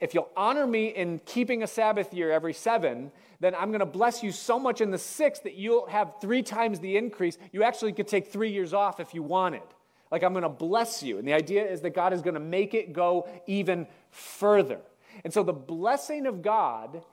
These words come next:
means that God has put his approval on your life, and he's put his hand on your life for good. It means that you live in a sense of flourishing and wholeness and soundness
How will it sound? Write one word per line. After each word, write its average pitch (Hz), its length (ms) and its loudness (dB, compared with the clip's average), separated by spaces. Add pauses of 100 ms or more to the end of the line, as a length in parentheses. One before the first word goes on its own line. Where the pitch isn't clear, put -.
(180)
means 185 220 0
that 175 160 -2
God 208 280 4
has 190 380 -2 (220)
put 233 180 2
his 208 160 -4
approval 269 760 0
on 165 200 0
your 147 160 -2
life, 139 320 2 (200)
and 170 80 0
he's 185 120 2
put 196 180 2
his 165 80 -2
hand 226 420 -2
on 202 140 2
your 175 140 -4
life 160 260 2 (220)
for 175 180 0
good. 151 380 4 (580)
It 165 100 0
means 208 300 2
that 190 240 -4
you 190 100 -8
live 226 320 0
in 196 140 -8
a 185 60 -6
sense 202 320 0
of 175 100 2
flourishing 190 880 -2
and 147 100 -8
wholeness 202 640 -2
and 156 140 -4
soundness 202 760 -2